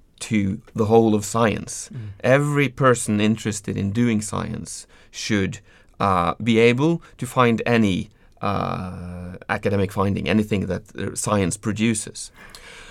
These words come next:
Speaker 1: But as we all know, uh, uh, large publishing houses, uh,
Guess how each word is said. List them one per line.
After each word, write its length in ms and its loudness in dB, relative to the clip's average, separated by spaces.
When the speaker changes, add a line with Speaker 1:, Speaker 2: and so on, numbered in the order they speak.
Speaker 1:
But 100 10
as 160 12
we 100 8
all 200 12
know, 420 8
uh, 400 8
uh, 580 2
large 340 8
publishing 460 2
houses, 800 0
uh, 60 -10